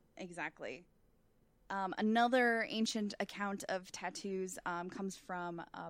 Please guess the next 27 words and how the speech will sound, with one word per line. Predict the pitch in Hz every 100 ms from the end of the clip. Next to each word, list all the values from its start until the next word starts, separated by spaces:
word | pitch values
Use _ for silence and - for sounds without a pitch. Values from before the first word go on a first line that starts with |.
| 165
Britain, | 196 - 190 220 - _ _ _ _ 190
um, | 185 170 175 185
where | 185 185
they | 180 196 196 190 190 -
found, | 202 190 185 180 180
um, | 185 107 104 - 180
tattoos | 190 208 - - 214 202 190 180
that | 170 -
were | 180
in | 175 180 175 175 185
diverse | 185 185 196 190
shapes | - 185 - -
of | 180 175 175 -
beasts, | 294 262 - - - - - - -
again, | 190 196 202 202
tattooed | 190 190 190
on | 190
their | 185
body. | 175 165 175 170
For | 185
some | 180 - 285 277
reason, | 262 254 240 254 247 247 _ _ _
like, | 170 107 - _ _ -
continental | - 240 247 - 233 226 - 214 208 196
Europe, | 196 196 202 190 - 185 190 214
really | 277 294 277 262 226
into | 220 208 - 214 208 202